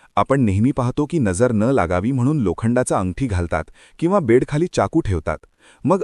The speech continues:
अर्थी लोखंडाची का नाही? विज्ञान आणि तंत्राचं दोघांचं उत्तर ऐका. लोखंड म्हणजे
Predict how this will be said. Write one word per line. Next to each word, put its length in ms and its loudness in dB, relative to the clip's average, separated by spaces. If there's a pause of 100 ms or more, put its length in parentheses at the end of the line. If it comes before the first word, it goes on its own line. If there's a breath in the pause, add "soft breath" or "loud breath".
अर्थी 320 0
लोखंडाची 540 0
का 160 0
नाही? 280 -2 (580 soft breath)
विज्ञान 540 0
आणि 200 0
तंत्राचं 460 -2
दोघांचं 440 -2
उत्तर 260 -2
ऐका. 260 -6 (600 soft breath)
लोखंड 480 0
म्हणजे 320 0